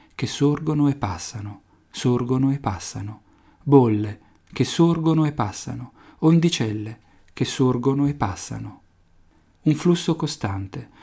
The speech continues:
un continuo fluire. È così che sperimentate la verità dell'impermanenza.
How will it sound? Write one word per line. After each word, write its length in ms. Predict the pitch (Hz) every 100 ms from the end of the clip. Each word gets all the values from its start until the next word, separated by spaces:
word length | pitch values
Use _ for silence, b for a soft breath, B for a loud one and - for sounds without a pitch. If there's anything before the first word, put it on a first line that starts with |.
| B B
un 160 | 147
continuo 560 | 143 151 143 165 160 156
fluire. 640 | 147 147 127 107 98 101 - _ _ _ _ _
È 140 | - 160
così 320 | 170 156 120
che 140 | -
sperimentate 840 | 120 - 120 113 110 113 127 - 127
la 120 | 110
verità 420 | 117 117 117 135
dell'impermanenza. 1120 | 131 123 120 120 135 131 113 101 - - 135